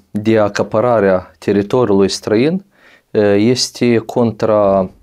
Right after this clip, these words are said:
legilor umane și contra legilor evanghelice, creștinești. Biserica Ortodoxă poate accepta război doar pentru a apăra propriul teritoriu, atunci când iei armă în mâini pentru a apăra patria,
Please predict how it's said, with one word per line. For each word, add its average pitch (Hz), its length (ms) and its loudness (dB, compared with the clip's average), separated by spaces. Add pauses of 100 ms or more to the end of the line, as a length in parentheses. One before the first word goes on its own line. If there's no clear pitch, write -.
legilor 101 500 0
umane 143 460 0 (480)
și - 340 -2
contra 175 380 -4
legilor 117 580 -2 (400)
evanghelice, 113 720 0 (100)
creștinești. - 720 -6 (540)
Biserica 127 840 0
Ortodoxă 135 600 0
poate 156 340 -2
accepta 131 460 -2
război 127 500 0
doar 143 460 0
pentru 151 400 0
a 135 40 2
apăra 131 460 0
propriul 147 480 0
teritoriu, 123 600 0 (520)
atunci 143 480 0
când 127 360 -4
iei 123 500 2
armă 113 400 0
în 107 60 0
mâini 160 240 0
pentru 143 380 -2
a 123 40 2
apăra 131 340 0
patria, 151 720 -2